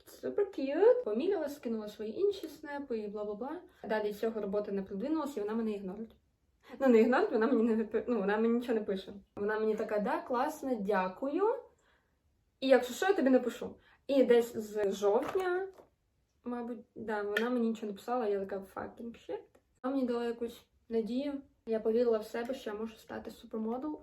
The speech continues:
а виявилось, що не можу. Ну, або можу, <laughs> але вона мені нічого не написала.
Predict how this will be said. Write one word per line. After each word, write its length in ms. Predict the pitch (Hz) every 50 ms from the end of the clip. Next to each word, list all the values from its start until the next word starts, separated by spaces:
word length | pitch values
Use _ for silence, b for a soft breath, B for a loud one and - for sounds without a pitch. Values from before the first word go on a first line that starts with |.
| - -
а 340 | 214 214 208 208 208 208 208 220 220 -
виявилось, 600 | 226 220 226 226 220 220 214 214 220 220 - - _ _ _ _ _ _ _ _ _ _ _ _ _ _ _ _ _
що 160 | - - 370
не 80 | 359
можу. 300 | 311 220 190 185 185 190 196 - _ _ - B B B B B _ _ _ B B B B B
Ну, 120 | 320 330 311
або 260 | - - 233 240 381
можу, 480 | 403 370 302 262 - 190 233 208 190 -
<laughs> 20 |
але 280 | - 269 294 320 320 294
вона 180 | 262 269 262 240
мені 260 | 262 277 247 262 247
нічого 300 | 240 220 - - - 226
не 80 | 226
написала. 640 | 226 220 214 220 233 247 - - 185 180 180 190 -